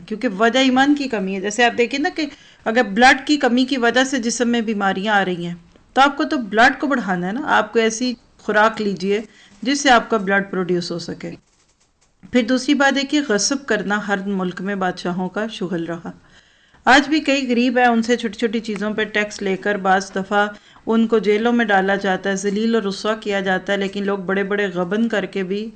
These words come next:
آزاد پھرتے ہیں۔ اور پھر اس سے ایک اور چیز بھی پتہ چلتی ہے، محنت مزدوری کی عظمت۔ اللہ کے نبی کے پاس ایک دفعہ ایک غریب آیا، بھیک مانگی، تو آپ نے اس کو کلہاڑی دی،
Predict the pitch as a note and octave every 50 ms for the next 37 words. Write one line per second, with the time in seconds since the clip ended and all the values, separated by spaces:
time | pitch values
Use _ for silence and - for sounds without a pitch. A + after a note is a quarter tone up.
0 | - _ _ - F#3+ G3 F#3 - F#3+ F#3+ F#3+ F#3+ - G#3 F3+ - - - F#3 E3+
1 | E3+ F3 E3+ - _ _ _ _ _ _ _ _ _ _ _ - _ _ _ -
2 | B3+ C4+ C#4 C#4+ C#4 C#4 C4+ - C#4+ C#4 C4+ - A#3 A3+ A#3 A#3 - B3 A#3 A3
3 | A3 - A3+ G#3+ A3 G#3 G3+ G3+ G3+ G3+ - F#3+ F3 F3+ E3+ - F#3+ G3 G3+ G#3
4 | G3+ G3 G3 G3 F#3 E3+ G#3+ A3 A3+ A3 - G3+ F#3+ F3+ E3+ E3 F3+ F3 E3+ F#3
5 | F3+ F3 - G3 F#3+ F3+ E3+ - - E3+ D#3+ D#3 - - - _ _ _ _ _
6 | _ _ _ _ _ _ _ _ _ A#3+ B3 B3 C4 C4 C4 A#3+ A#3 G3+ G3+ A3
7 | A3 A3+ G3+ G#3+ G#3 G3+ - G3+ F#3+ F#3+ G#3 G#3 G#3 G#3+ G#3 G3+ G3+ G3 - _
8 | - F#3 F#3+ F3+ G3 F#3+ G3+ G3+ F3+ F#3+ F3+ E3+ F3 F#3 A3 A3+ - - - -
9 | _ _ _ - G3 A#3 B3+ B3+ - A3+ G#3 F#3+ F#3+ F3 F#3+ G#3 A3 - - -
10 | A3+ A#3+ B3 A#3+ B3 C4 B3+ B3+ B3+ - - B3+ - - - _ _ _ _ _
11 | _ _ - - G3+ G#3+ G3+ F#3+ G#3 F#3+ G3 G#3+ A#3+ A3 A3 B3 C4 C4